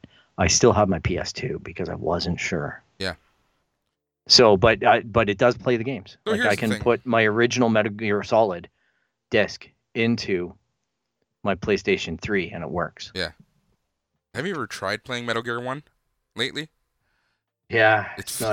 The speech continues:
Speaker 2: fucking
Speaker 1: easy.
Speaker 2: horrible. <laughs>
Speaker 1: I, I'm sorry, but I really like the idea of Metal Gear. All right, Metal Gear.
Speaker 2: Oh, I love it. Me too.
Speaker 1: Awesome
Speaker 2: Yeah.
Speaker 1: property.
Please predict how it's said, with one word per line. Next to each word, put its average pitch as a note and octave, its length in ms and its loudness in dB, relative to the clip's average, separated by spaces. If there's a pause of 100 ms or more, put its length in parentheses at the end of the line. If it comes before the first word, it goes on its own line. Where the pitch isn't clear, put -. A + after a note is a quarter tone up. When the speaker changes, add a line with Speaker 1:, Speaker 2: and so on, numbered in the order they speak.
Speaker 2:
fucking G2+ 120 0
Speaker 1:
easy. G2+ 100 -4
Speaker 2:
horrible. F#2+ 360 -6 (460)
<laughs> - 440 -20
Speaker 1:
I, D3+ 200 8
I'm E3+ 320 2
sorry, C#3+ 300 6
but B2+ 200 2 (880)
I D3+ 100 8
really E3+ 320 6
like D3 240 4
the C#3 180 -2
idea C#3 320 2
of A#2+ 60 -6
Metal A#2 220 -2
Gear. F2+ 260 -16 (320)
All G#2 80 -12
right, G#2+ 220 -6
Metal A#2+ 260 0
Gear. A#2 340 -2
Speaker 2:
Oh, G3 120 0
I E3+ 100 2
love F3 180 -6
it. F#2 180 -12
Me C#3+ 60 -14
too. C3+ 80 6
Speaker 1:
Awesome C#3+ 360 4
Speaker 2:
Yeah. A#2+ 100 -4
Speaker 1:
property. A#2+ 360 0